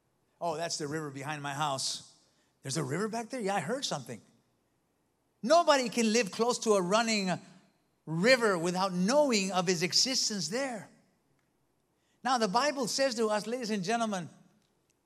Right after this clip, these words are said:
in Second Corinthians five and twenty, "Therefore, we are ambassadors in the name of Christ, as if God were pleading through us."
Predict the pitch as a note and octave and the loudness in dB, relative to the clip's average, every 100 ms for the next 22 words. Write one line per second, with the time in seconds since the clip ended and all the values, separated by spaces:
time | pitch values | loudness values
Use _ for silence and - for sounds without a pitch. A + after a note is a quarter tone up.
0 | _ _ _ _ _ _ - F3+ - B3 | _ _ _ _ _ _ -10 -4 -2 -2
1 | A#3+ F3 F#3 G3+ G3+ F#3 D#3+ F#3 E3+ D3+ | -4 -4 -2 -2 -2 -4 -4 -4 -6 -8
2 | D3+ C#3 G#2+ - _ _ _ _ _ _ | -8 -8 -10 -18 _ _ _ _ _ _
3 | _ _ _ _ _ _ _ _ _ _ | _ _ _ _ _ _ _ _ _ _
4 | _ _ _ _ _ _ _ _ _ _ | _ _ _ _ _ _ _ _ _ _
5 | D#3+ B3+ B3 A#3+ G#3+ A3+ A3 A3 F#3 B3+ | 2 2 4 2 2 4 2 2 2 2
6 | D4 C#4+ D4+ B3+ G#3 F#3+ F#3 G#3 G3+ F3+ | 2 0 -4 -4 -4 -2 -2 -2 -2 -4
7 | - F#3 D3 C3+ - - - _ _ _ | -2 -2 -2 -4 -8 -12 -20 _ _ _
8 | _ _ _ _ _ - A3 E3+ G3+ E3+ | _ _ _ _ _ 2 4 4 2 0
9 | D#3+ B3 D4 D#4 C#4 - - C4+ D4 A3 | 2 2 2 0 0 -2 -4 -2 0 0
10 | F3+ F3 - - _ - F3+ F#3 F#3 E3+ | -2 -2 -8 -20 _ -2 2 4 2 -2
11 | C3 - - - | -2 -4 -6 -6